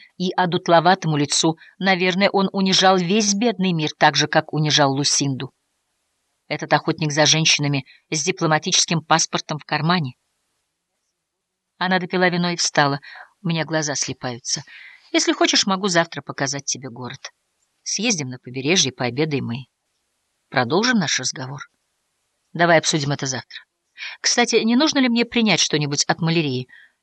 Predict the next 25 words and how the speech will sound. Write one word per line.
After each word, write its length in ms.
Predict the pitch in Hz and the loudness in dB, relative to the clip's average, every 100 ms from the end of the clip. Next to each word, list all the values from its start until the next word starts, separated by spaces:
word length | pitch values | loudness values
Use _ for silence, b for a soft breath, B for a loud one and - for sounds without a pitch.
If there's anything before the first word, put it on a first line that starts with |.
| _ | _
Это 220 | 247 240 226 | -2 0 2
надо 200 | 214 208 | 2 2
было 140 | 208 | 0
сделать 340 | 185 202 185 | 2 2 0
неделю 360 | 196 156 143 127 | 0 0 0 -2
назад. 300 | 123 113 - - _ _ _ _ _ _ _ _ _ _ - | -4 -4 -6 -14 _ _ _ _ _ _ _ _ _ _ -8
Тогда 240 | 147 139 | -4 -2
я 60 | 131 | 0
даже 200 | 139 139 | 0 0
не 80 | |
подозревала, 480 | - 139 139 143 175 | -2 -2 0 2 2
что 180 | 165 139 | 0 -2
окажусь 340 | - 131 131 | -4 -4 -4
здесь. 340 | 131 131 - - _ _ _ _ _ _ _ _ _ | -4 -2 -2 -2 _ _ _ _ _ _ _ _ _
Ты 100 | 202 | -2
сам 200 | 185 151 | 2 4
что 220 | - 214 | 2 -2
принимаешь? 580 | 190 147 135 131 120 - B B _ | -4 -4 -4 -2 0 -2 B B _
Вообще 340 | 269 294 381 | 0 2 2
ничего. 400 | 254 - 135 131 - _ _ _ _ _ _ - | 2 0 0 -4 -12 _ _ _ _ _ _ -4
У 80 | |
меня 180 | 240 254 | 0 -2
случались 480 | - 294 190 151 - | -2 -2 0 2 0
приступы 440 | 165 151 147 165 | -4 -6 -6 -6
малярии. 440 | 156 151 143 135 | -6 -4 -4 -4